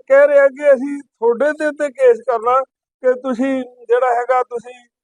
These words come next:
ਇਸ ਤਰ੍ਹਾਂ ਬਾਹਰ ਕਿਉਂ ਗਏ, ਜਦੋਂ ਕਿ ਠੱਗੀ ਇਹਨਾਂ ਦੇ ਨਾਲ ਹੋਈ ਆ। ਸੋ ਬੜੀ ਦੁੱਖ ਦੀ ਗੱਲ ਆ ਜਦੋਂ ਕਿ ਅਸੀਂ,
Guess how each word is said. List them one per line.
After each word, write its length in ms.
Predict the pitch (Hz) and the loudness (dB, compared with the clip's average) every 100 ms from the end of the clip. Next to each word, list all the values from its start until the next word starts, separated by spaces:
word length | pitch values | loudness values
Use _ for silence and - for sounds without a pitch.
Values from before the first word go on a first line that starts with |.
| _ | _
ਇਸ 160 | 226 226 | -4 -2
ਤਰ੍ਹਾਂ 260 | 254 240 214 | -2 -2 2
ਬਾਹਰ 240 | 185 233 | 2 2
ਕਿਉਂ 280 | 220 208 202 196 | 0 -2 -2 0
ਗਏ, 160 | 226 | 2
ਜਦੋਂ 300 | 226 233 269 | 2 2 2
ਕਿ 280 | 269 302 294 - _ _ _ 233 | -2 -4 -6 -8 _ _ _ -16
ਠੱਗੀ 440 | 226 247 226 285 | -2 -2 0 0
ਇਹਨਾਂ 280 | 302 311 339 | 0 2 2
ਦੇ 120 | 330 | 2
ਨਾਲ 220 | 311 262 233 | 2 2 2
ਹੋਈ 340 | 214 202 214 | 2 2 2
ਆ। 140 | 226 262 _ | 0 -2 _
ਸੋ 560 | _ _ 285 294 294 | _ _ 2 4 4
ਬੜੀ 240 | 240 269 285 | 2 0 2
ਦੁੱਖ 260 | 208 233 269 | 2 2 -2
ਦੀ 160 | 311 285 | -4 2
ਗੱਲ 220 | 262 254 | 2 2
ਆ 100 | 269 | 2
ਜਦੋਂ 280 | 247 247 254 | 2 2 0
ਕਿ 200 | 254 247 | 2 2
ਅਸੀਂ, 220 | 240 254 | 2 -8